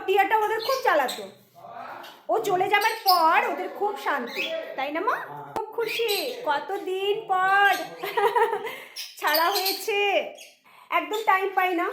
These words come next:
তাই ছাড়তে পারি না। <laughs> মামা, একটু, একটু এদিকে তাকিয়ে বলে দাও হাই, একটু এদিকে তাকিয়ে, আহ, তাকিয়ে বলে দাও। এত ব্যস্ত কেন?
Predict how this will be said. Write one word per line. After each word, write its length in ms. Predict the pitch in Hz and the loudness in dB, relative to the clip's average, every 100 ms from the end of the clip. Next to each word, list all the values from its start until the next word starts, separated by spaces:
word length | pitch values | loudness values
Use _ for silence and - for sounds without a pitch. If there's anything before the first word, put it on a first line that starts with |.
| - - - _ _ | -6 -18 -20 _ _
তাই 120 | 311 320 | -6 -4
ছাড়তে 340 | 294 294 - | -2 -2 -2
পারি 260 | - 330 311 | -2 -2 -2
না। 120 | 311 - - _ - - - _ _ _ - - - - - - _ _ | -4 -8 -16 _ -20 -20 -20 _ _ _ -6 -6 -6 -10 -14 -14 _ _
<laughs> 1500 | 349 349 349 415 415 - _ _ _ _ - - - - - | -2 0 2 0 -6 -16 _ _ _ _ -12 -6 -2 -2 -2
মামা, 240 | 226 285 - - - - | -2 -2 -6 -12 -10 -6
একটু, 180 | 403 - | -8 -8
একটু 120 | 392 453 | -6 -6
এদিকে 260 | 403 403 | -4 -6
তাকিয়ে 320 | - 302 330 370 | -6 -6 -4 -4
বলে 140 | 320 | -2
দাও 140 | - 359 | 0 0
হাই, 300 | 453 415 320 339 - _ _ _ _ 277 | 0 0 0 -4 -12 _ _ _ _ -14
একটু 140 | 294 | -12
এদিকে 220 | 330 330 | -12 -10
তাকিয়ে, 340 | - - - - _ - | -8 -8 -8 -16 _ -12
আহ, 140 | 339 294 | -12 -12
তাকিয়ে 300 | 262 - 254 | -14 -14 -8
বলে 200 | 330 523 | -4 -4
দাও। 200 | 320 - 269 - - - - - - | -4 -6 -6 -6 -6 -4 -6 -10 -6
এত 200 | 427 - 622 | -6 0 0
ব্যস্ত 360 | 320 269 - - | 2 -2 -4 -8
কেন? 280 | 403 277 220 | -6 -4 -6